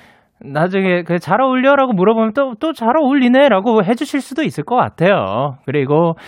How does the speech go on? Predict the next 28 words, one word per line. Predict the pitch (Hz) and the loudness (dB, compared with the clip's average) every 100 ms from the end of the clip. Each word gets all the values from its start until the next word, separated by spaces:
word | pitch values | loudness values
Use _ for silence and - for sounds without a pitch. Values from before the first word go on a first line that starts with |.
| - - | -20 -18
이제 | - 151 | -8 -2
구민지님께서 | 226 220 175 180 190 180 165 160 180 185 185 | 0 2 2 2 2 0 0 0 2 2 2
"오늘 | 151 214 | 2 2
강아지가 | 202 147 202 220 202 156 160 170 147 | 2 0 2 2 0 0 2 2 2
하루 | 175 254 | 0 -2
종일 | 233 214 196 135 | 0 2 2 0
이불마다 | 156 196 247 233 202 | -2 0 2 2 2
토해놔서 | 190 - 269 262 - | -2 0 2 2 0
다 | 202 - | -2 -4
빨았어요. | - 285 269 208 - 143 123 123 117 - - - - - | -2 2 2 0 0 0 0 -2 -4 -12 -20 -20 -20 -10
덕분에 | 156 - 196 190 | -10 -2 2 4
남는 | 143 175 202 | 2 2 2
이불이 | 175 156 165 202 202 165 _ | 0 0 0 2 2 -2 _
여름 | 139 156 190 190 | 0 2 2 2
이불밖에 | 170 165 160 - | 0 0 0 0
없어서 | 147 127 131 160 | -2 -2 -2 -2
담요 | 131 135 170 | -2 -2 -2
덮고 | 170 - 156 | -2 -4 -6
자게 | 120 113 | -4 -4
생겼지만 | 147 277 277 165 135 107 180 233 _ - - - | -2 -2 -4 -2 -2 0 -2 -6 _ -20 -20 -12
무엇보다 | 131 185 185 175 | 0 0 2 0
우리 | 156 151 | 2 0
만두가 | 117 110 170 214 208 | 0 0 0 0 0
제일 | 151 156 | 2 0
걱정이네요. | 131 107 143 139 120 127 104 95 101 117 | 0 -4 -2 -2 0 0 0 -2 -6 -6
만두야, | 113 123 143 147 | -4 -2 0 0
아프지 | 117 - 143 143 | 0 -4 -8 -4
마. | 135 127 127 135 135 | -2 0 0 -2 -4